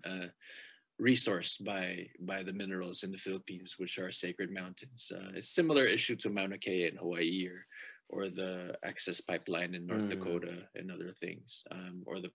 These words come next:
Speaker 1: pipelines in, in Canada and whatnot. But, um, yeah, anyway, how did I s-, get there? Yeah, my homie
Speaker 2: But,
Speaker 1: passed
Speaker 2: but
Speaker 1: away.
Speaker 2: about, yeah, about the mental health and, and,
Speaker 1: Mm-hmm.
Speaker 2: you know, and, you know, he, obviously he's, you know, left very, you know, a,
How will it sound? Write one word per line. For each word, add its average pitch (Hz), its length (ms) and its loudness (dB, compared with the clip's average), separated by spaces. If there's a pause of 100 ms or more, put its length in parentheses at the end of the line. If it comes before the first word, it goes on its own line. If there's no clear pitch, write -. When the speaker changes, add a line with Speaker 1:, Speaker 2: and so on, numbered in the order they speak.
(160)
Speaker 1:
pipelines 92 500 -4
in, 87 240 -10
in - 80 -10
Canada 82 520 -8 (160)
and 90 120 -12
whatnot. - 320 -16 (540)
But, 101 420 -4 (100)
um, 101 460 -4 (680)
yeah, 135 320 10
anyway, 107 360 2
how 113 120 4
did 104 100 4
I 104 60 2
s-, - 200 0
get 98 240 -2
there? 90 220 0
Yeah, 123 240 10
my 110 180 0
homie 110 220 0
Speaker 2:
But, - 420 10
Speaker 1:
passed 107 140 4
Speaker 2:
but 139 140 8
Speaker 1:
away. 117 40 6
Speaker 2:
about, 131 280 12
yeah, 123 160 12
about 110 320 8
the 110 60 2
mental 110 380 4
health 113 320 8
and, 104 320 0
and, 117 200 6
Speaker 1:
Mm-hmm. 113 80 4
Speaker 2:
you 120 80 10
know, 113 300 10 (180)
and, 123 360 10
you 143 80 4
know, 151 180 12
he, 120 380 4
obviously 120 600 8
he's, 113 440 6 (400)
you 113 160 8
know, 107 140 8
left 110 280 6
very, 107 400 8
you 107 80 8
know, 104 280 6
a, 107 60 0